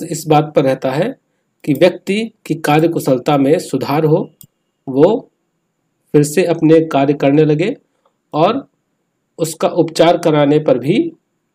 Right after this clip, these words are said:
वो व्यक्ति का उपचार सही ढंग से हो जाए, इस पर ज़्यादा महत्व दिया जाता है। समझ में आ गई इतनी चीज़ें? इस तरीके से types of counseling का जो topic था वो आज यहाँ पर complete हो गया है।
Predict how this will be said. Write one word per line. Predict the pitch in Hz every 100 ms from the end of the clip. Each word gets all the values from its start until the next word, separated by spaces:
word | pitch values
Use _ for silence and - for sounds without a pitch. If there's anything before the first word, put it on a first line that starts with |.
| _
वो | - 131 131
व्यक्ति | 143 - 147
का | 143
उपचार | 139 - 135 135
सही | - 139
ढंग | 135 123
से | -
हो | 131
जाए, | 123 180 311 - - - _
इस | 151
पर | 156 175 233 320 - _
ज़्यादा | 131 147 143 139
महत्व | 120 113 120
दिया | 117 113
जाता | 110 110 104
है। | 101 107 _ _ _ _ _ _ _ _ - - - _ -
समझ | - 165
में | 180 180
आ |
गई | 185 190
इतनी | 190 190
चीज़ें? | 196 196 277 - _ _ _ _ _ _ _ _ _ 196
इस | 185
तरीके | 185 156 156
से | 147 175 196 - _ -
types | 165 208 -
of | 156 170 165 - _ -
counseling | 147 143 160 190 320 - -
का | 143
जो | - _ _ _ _ -
topic | 151 - 139 190
था | - 147 185 - -
वो | 147
आज | 147 139
यहाँ | 143 143
पर | -
complete | - - - 175 165
हो | 175
गया | 180
है। | 170 214